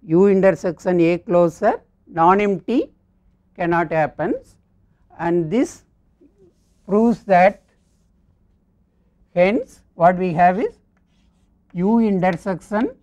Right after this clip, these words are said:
A closure is empty, correct. So, that imply U is contained in A closure complement.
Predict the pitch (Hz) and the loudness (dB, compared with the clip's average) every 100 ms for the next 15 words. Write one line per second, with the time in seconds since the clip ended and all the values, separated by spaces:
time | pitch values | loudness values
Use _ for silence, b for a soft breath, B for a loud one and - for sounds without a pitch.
0 | _ _ _ _ _ _ _ _ _ _ | _ _ _ _ _ _ _ _ _ _
1 | _ _ _ _ _ _ 160 180 185 165 | _ _ _ _ _ _ -8 -6 -8 -6
2 | 170 196 196 226 214 - _ _ _ _ | -2 -2 -2 -2 -2 -2 _ _ _ _
3 | _ _ _ _ _ _ _ _ _ _ | _ _ _ _ _ _ _ _ _ _
4 | - 208 453 - _ _ _ _ _ 151 | -10 -4 -4 -4 _ _ _ _ _ -10
5 | 147 120 - _ _ _ _ _ _ _ | -8 -10 -16 _ _ _ _ _ _ _
6 | _ _ _ _ - 196 247 - _ _ | _ _ _ _ -6 -4 -4 -6 _ _
7 | _ _ _ 185 156 165 196 _ _ _ | _ _ _ -6 0 2 2 _ _ _
8 | - 180 175 160 165 180 285 _ _ _ | -12 -8 -6 -2 0 0 -4 _ _ _
9 | _ _ 160 175 196 196 - - 160 165 | _ _ -6 -2 0 -2 -4 -8 -6 -4
10 | 170 175 233 - _ _ _ _ _ _ | -4 -4 -6 -8 _ _ _ _ _ _
11 | _ _ _ _ - 160 151 165 175 160 | _ _ _ _ -20 -10 -8 -6 -4 -2
12 | 160 151 190 466 _ _ _ _ _ _ | -2 -2 -4 -4 _ _ _ _ _ _
13 | - 143 139 127 104 - | -2 0 0 -4 -8 -14